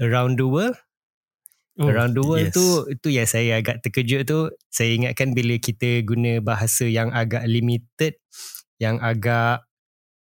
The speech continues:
Speaker 1: mungkin kurang untuk dapat pendengar di luar negara. Tapi bila saya tengok balik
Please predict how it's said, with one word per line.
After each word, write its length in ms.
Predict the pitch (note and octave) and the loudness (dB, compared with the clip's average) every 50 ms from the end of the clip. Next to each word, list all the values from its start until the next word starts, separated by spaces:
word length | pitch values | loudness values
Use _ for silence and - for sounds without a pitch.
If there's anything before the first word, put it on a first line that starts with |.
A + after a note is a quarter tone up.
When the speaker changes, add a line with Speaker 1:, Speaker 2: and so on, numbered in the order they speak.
| _ _ _ _ _ _ _ | _ _ _ _ _ _ _
Speaker 1:
mungkin 560 | - C3 C3 - D3+ D#3+ D3+ D3+ D3 C3 A#2 - - _ _ _ _ _ _ _ | -2 -2 0 2 2 2 2 2 0 0 -2 -6 -14 _ _ _ _ _ _ _
kurang 460 | - C3+ C3+ C#3+ D3+ D3 C#3 C3+ C3 | -2 -2 0 2 2 2 2 2 0
untuk 320 | B2 A#2+ A#2 C3+ C3+ B2+ | 0 0 0 0 0 0
dapat 480 | A#2+ A#2+ A#2+ - _ B2+ B2 B2 B2 B2 | -2 -2 -4 -2 _ 0 0 0 -2 -2
pendengar 420 | - A#2 A2+ A#2+ A#2 A#2 A#2+ A#2 | -4 -2 0 0 2 2 2 0
di 300 | A2+ G#2+ A#2+ A#2 A#2 A2+ | 0 2 2 2 2 2
luar 240 | A#2 A#2 A#2+ A#2 A#2 | 2 0 0 0 0
negara. 400 | A2+ G#2+ A#2 A#2 B2 D#3 F3+ G3 F3 - _ _ _ _ _ _ _ _ _ | 0 0 0 0 0 0 -2 -2 -4 -6 _ _ _ _ _ _ _ _ _
Tapi 320 | B2+ A#2 A#2 - - D#3+ C#3 | -4 -4 -2 -2 -2 -2 0
bila 180 | C3+ C3 C3+ C3 - | 0 0 0 0 0
saya 160 | - C3 C3+ | 0 0 0
tengok 240 | B2 C#3+ D3 D3+ C#3+ | 0 0 0 0 0
balik 400 | C3 C#3 D3 D3 D3 - - | 0 0 2 0 -2 -2 -6